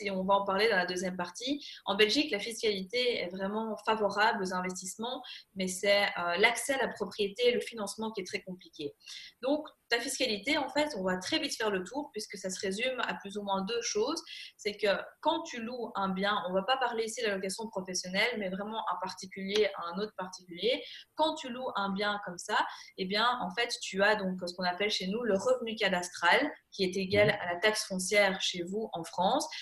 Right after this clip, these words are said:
Speaker 1: indexé avec l'indice de, des prix, euh, le, l'indice sentier qui augmente chaque année, fois quarante. Ça, c'est l'unique taxation que tu vas payer.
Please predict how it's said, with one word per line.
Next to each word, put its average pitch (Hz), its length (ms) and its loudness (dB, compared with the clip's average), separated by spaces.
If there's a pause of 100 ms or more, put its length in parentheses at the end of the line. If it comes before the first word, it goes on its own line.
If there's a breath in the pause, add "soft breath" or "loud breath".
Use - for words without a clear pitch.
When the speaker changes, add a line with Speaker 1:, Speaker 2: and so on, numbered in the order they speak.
(200 loud breath)
Speaker 1:
indexé 214 720 6
avec 180 200 -4
l'indice 185 320 2
de, 165 360 0
des 180 140 -8
prix, 185 220 -4
euh, 170 40 -4
le, 165 160 -8 (200)
l'indice 175 300 -2
sentier 175 280 -8
qui 170 140 -6
augmente 175 300 -4
chaque - 220 -6
année, 202 320 2 (360 loud breath)
fois 254 320 2
quarante. 185 500 -2 (560)
Ça, - 160 -2
c'est 240 180 2
l'unique 269 540 0
taxation 220 540 -2
que 240 40 -6
tu 202 60 -4
vas 196 140 4
payer. 147 360 -4